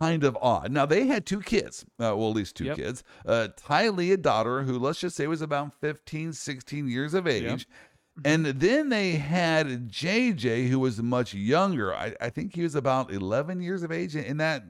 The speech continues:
Speaker 2: Yep.
Speaker 1: range.
Speaker 2: Ten, eleven, yeah.
Speaker 1: Okay. So again, this all then, so, so the estranged husband was shot in July of this year, two thousand and nineteen. And then, uh, just a few months later in September, they said, Lori suddenly moves to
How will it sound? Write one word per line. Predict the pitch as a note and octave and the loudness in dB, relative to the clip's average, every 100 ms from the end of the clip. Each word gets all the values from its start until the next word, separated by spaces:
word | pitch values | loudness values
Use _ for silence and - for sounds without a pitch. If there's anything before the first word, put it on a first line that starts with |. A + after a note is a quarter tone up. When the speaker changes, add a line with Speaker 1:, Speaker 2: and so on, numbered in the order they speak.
| - | -10
Speaker 2:
Yep. | D#3 - | -10 -2
Speaker 1:
range. | C3 C#3 D#3 G3 - | 2 2 2 -4 -4
Speaker 2:
Ten, | D#3 | -4
eleven, | D#3 D3 D#3 F3+ | -2 -4 -4 -4
yeah. | D3+ E3 - - _ _ - | -4 -4 -8 -20 _ _ -4
Speaker 1:
Okay. | F3+ - - - - - | -2 -4 -10 -20 -20 -2
So | - | 2
again, | E3+ E3+ | 4 4
this | E3 F3 | 4 4
all | E3 F#3 A#3 | 4 4 4
then, | G3 G3 F3 | 4 2 2
so, | C3 D#3+ C3+ A#2+ | 2 2 0 -6
so | B2 D3+ | -2 0
the | C#3+ | 2
estranged | C3 D3+ F#3+ F3 | 0 -2 -2 0
husband | F3 D#3+ E3 | 0 0 -2
was | C3+ | -2
shot | - C#3+ D3 | 2 2 2
in | B2+ | 0
July | A2 A2 B2+ D#3 | -2 0 2 2
of | D#3+ | 2
this | A#2 C3+ - | 0 -4 -2
year, | B2 | -2
two | - D3 | -2 -4
thousand | D3 C3+ B2 | 0 0 0
and | A2+ G2+ | -2 -2
nineteen. | A2+ G2+ F#2+ - G#3+ C#3+ B2 B2+ - - - - - | -4 -6 -8 -2 0 0 0 -4 -8 -20 -20 -18 -2
And | D3+ D#3+ D#3 B2+ | 2 2 0 -6
then, | A#2 F3 B3+ C4 | -4 2 2 4
uh, | F#3 E3+ D3 | 4 4 4
just | C#3 F#3 | 2 0
a | D#3 | 0
few | B2+ D#3 A3+ | -4 -2 0
months | G3+ F#3+ - | 2 0 0
later | D#3 E3+ | 0 0
in | D#3+ | 0
September, | - B2 - - C4+ C#4+ F#3 B2+ C3 A#2+ - - - _ _ - | 0 -2 -4 -2 2 4 4 4 4 2 -8 -20 -20 _ _ -14
they | A#2 G#2+ E3+ A3 D4 | -12 -2 2 4 4
said, | - - A3 | 2 2 2
Lori | D#3 D#3 G3+ C4 | 2 2 4 4
suddenly | - G#3+ G3+ F3 | 4 4 4 2
moves | E3 E3+ E3+ - | 2 2 2 -2
to | - D3 | -2 -4